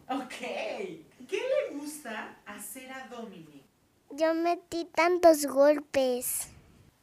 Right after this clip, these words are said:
Speaker 1: ¿Golpes? ¿Tú juegas a, como un luchador o, o box? ¿Por qué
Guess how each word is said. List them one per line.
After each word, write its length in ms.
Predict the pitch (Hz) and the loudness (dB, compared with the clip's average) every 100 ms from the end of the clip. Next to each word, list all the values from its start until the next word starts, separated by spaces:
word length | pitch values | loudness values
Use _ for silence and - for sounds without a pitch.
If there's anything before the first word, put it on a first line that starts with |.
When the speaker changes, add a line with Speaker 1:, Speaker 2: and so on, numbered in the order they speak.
| _ - | _ -18
Speaker 1:
¿Golpes? 1000 | 170 254 220 214 220 220 226 508 - - _ _ _ _ 226 - - | -12 -10 -8 -10 -12 -10 -10 -10 -14 -18 _ _ _ _ -20 -20 -12
¿Tú 240 | 311 330 359 - | -2 0 0 -6
juegas 560 | 285 277 285 359 349 | -8 -6 -6 -8 -8
a, 380 | 233 190 180 180 160 - | -14 -14 -14 -16 -18 -20
como 240 | 170 175 170 | -20 -18 -20
un 180 | 175 196 | -18 -20
luchador 1120 | 226 - 175 165 185 220 226 233 233 185 - - - | -20 -20 -18 -14 -10 -8 -8 -8 -8 -10 -14 -20 -20
o, 80 | 180 | -16
o 280 | 180 175 165 | -14 -12 -12
box? 720 | 196 208 226 240 247 - - - _ _ | -12 -10 -8 -6 -8 -12 -20 -20 _ _
¿Por 160 | 349 349 | -12 -6
qué 140 | 440 | -6